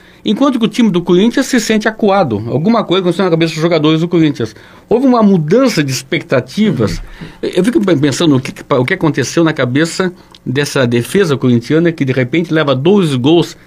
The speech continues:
iguais. Pa-, ha-, havia uma, um sentimento de que aquilo ia ser um massacre. Um pouco como nós sentimos no sete a um da Alemanha.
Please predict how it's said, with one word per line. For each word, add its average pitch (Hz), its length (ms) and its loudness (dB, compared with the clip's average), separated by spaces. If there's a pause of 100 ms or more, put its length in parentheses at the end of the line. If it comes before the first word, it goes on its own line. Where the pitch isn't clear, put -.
(260)
iguais. 185 640 -2 (300)
Pa-, - 160 -2
ha-, 131 300 -2
havia 175 180 0
uma, 208 160 2
um 131 100 4
sentimento 160 520 0
de 202 80 -2
que 214 260 0 (240)
aquilo 170 280 -4
ia 240 80 0
ser 233 120 -2
um 233 40 2
massacre. 185 640 0 (320)
Um 214 40 -6
pouco 254 280 -2
como 208 220 2
nós 180 180 0
sentimos 185 520 0
no 147 180 0
sete 160 320 -4
a 135 60 0
um 151 160 2
da 135 80 2
Alemanha. 117 420 0